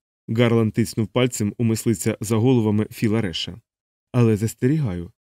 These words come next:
тобі не сподобаються результати тестів. «Заздалегідь їх знаєш?» запитав Реш із помітним подивом.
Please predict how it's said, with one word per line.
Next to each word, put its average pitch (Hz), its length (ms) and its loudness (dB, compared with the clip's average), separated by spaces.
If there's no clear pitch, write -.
тобі 110 340 2
не 117 140 0
сподобаються 113 720 -2
результати 113 520 -2
тестів. - 520 -14
«Заздалегідь 139 600 4
їх 127 120 2
знаєш?» 143 460 -4
запитав 117 440 0
Реш 139 200 0
із - 160 -6
помітним 117 420 0
подивом. 95 480 -4